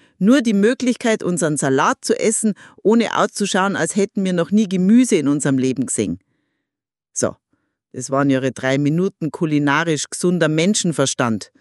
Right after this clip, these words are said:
Jetzt entschuldigt's mich, geh mir ein Semmel machen,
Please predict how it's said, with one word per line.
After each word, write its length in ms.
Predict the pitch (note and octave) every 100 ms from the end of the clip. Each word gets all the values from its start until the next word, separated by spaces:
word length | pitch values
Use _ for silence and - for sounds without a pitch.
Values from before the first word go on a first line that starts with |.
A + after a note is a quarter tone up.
| _ _ _ _ _
Jetzt 260 | A#2+ -
entschuldigt's 640 | A#2 A#2 G#3 A3+ G#3 - F#3
mich, 300 | F3+ D#3 -
geh 100 | C#3+
mir 240 | C#3+ A#2
ein 100 | A2+
Semmel 320 | - E3 G3+
machen, 400 | F#3 E3 D#3+ D#3+